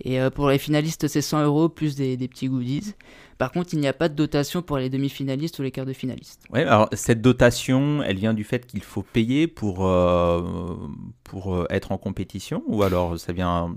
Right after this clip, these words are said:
Speaker 2: d'autres sponsors ?
Speaker 1: Alors, euh, il y a les deux. Donc, il y a des droits d'inscription pour, euh, pour le tournoi, donc, euh, de dix-huit euros, si je me trompe pas, pour, euh, ceux du club et de vingt pour ceux qui sont externes au club.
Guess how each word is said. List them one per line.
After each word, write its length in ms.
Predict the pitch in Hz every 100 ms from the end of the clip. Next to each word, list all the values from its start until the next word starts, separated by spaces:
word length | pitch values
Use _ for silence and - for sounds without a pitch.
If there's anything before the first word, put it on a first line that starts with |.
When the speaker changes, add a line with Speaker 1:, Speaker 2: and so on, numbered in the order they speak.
| - -
Speaker 2:
d'autres 260 | 92 - 92
sponsors ? 500 | - 92 - 92 _ _ - -
Speaker 1:
Alors, 340 | 160 151 147
euh, 360 | 139 135 131 127
il 60 | 131
y 60 |
a 60 | 160
les 140 | 160
deux. 220 | 147 156 262 -
Donc, 300 | - 135 127
il 40 | 139
y 20 |
a 220 | 131 127
des 120 | 135
droits 180 | 135 156
d'inscription 560 | 147 - 151 - 160 151
pour, 280 | 143 127
euh, 380 | 123 123 120 117
pour 220 | 117 131
le 80 | 127
tournoi, 420 | 123 131 135 180
donc, 320 | 208 139 127 131
euh, 160 | 120 - -
de 180 | 135 127
dix-huit 600 | 127 143 135 139 143 156
euros, 200 | 143 147
si 140 | -
je 80 | 135
me 80 | 135
trompe 260 | - 139
pas, 160 | 127 143
pour, 360 | 135 135 120 120
euh, 160 | 120 110 - - -
ceux 180 | - 139
du 160 | 123 127
club 300 | - 151 147
et 80 |
de 120 | 135 135
vingt 420 | 127 139 147 147 - -
pour 160 | 123
ceux 140 | - 135
qui 80 | 131
sont 160 | 127
externes 340 | 127 - 127 123
au 60 |
club. 300 | 117 156 185